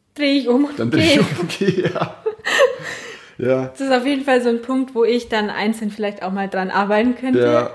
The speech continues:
Speaker 2: aber da sind wir echt so ein bisschen gegensätzlich, auch wie, wie's, wie du grad schon gesagt hast, du bist eher der Mensch, der dann so ein bisschen flüchtet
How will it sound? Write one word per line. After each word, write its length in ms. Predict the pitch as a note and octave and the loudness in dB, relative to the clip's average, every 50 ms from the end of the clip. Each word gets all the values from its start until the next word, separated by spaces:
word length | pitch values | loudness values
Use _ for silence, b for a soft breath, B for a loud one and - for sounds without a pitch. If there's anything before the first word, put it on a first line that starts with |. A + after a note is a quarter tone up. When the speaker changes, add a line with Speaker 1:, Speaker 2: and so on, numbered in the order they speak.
| - - - - | -12 -18 -14 -12
Speaker 2:
aber 160 | - B2+ C3+ | -6 -4 -2
da 120 | B2 C3+ | -2 -2
sind 180 | B2+ - D#3+ D#3+ | 0 2 2 4
wir 100 | D#3 A#2+ | 4 4
echt 160 | - - - | 4 0 -2
so 120 | - D3+ C#3 | -2 -2 -2
ein 60 | B2+ | -2
bisschen 340 | C3 - - D3+ B2 A#2+ A2+ | -2 -2 0 0 0 0 0
gegensätzlich, 560 | B2 B2 C3 C3+ B2+ - A#2 - A#2+ A2+ A#2 | 0 0 0 -2 -2 -4 -4 -2 -2 -2 0
auch 160 | A2 A2+ A#2+ A#2+ A#2 | 0 0 0 0 -4
wie, 100 | A#2+ - - - - _ | -6 -8 -12 -16 -18 _
wie's, 360 | - B2 B2 A#2+ - - B2+ | -2 -2 -2 -2 -4 -4 -2
wie 60 | B2 | 0
du 100 | B2+ C3 | 0 2
grad 220 | B2 B2+ B2 B2 - | 4 4 4 4 2
schon 80 | B2 | 0
gesagt 320 | A#2+ A#2 - C3 B2+ B2+ - | -2 -2 -2 -2 -2 -2 -4
hast, 160 | A2+ - - | -6 -4 -4
du 60 | B2+ | -4
bist 160 | B2+ B2 - - | -4 -4 -2 -2
eher 140 | A2 A#2+ A#2 | 0 0 2
der 100 | A#2 A#2 | 2 0
Mensch, 240 | A2+ A#2 B2+ - | 0 -2 -2 -4
der 140 | - - A#2 | -2 -2 -2
dann 180 | A2+ A2+ A#2 A2+ | 0 0 -2 -2
so 100 | - A#2 | -4 -4
ein 60 | A2+ | -4
bisschen 260 | A2+ - - B2+ A#2+ - - | -4 -4 -4 -4 -4 -4 -10
flüchtet 580 | - - C3 C#3 C3+ - - D#3+ D#3+ D#3+ E3 | -6 -2 -2 0 0 0 0 0 0 0 -2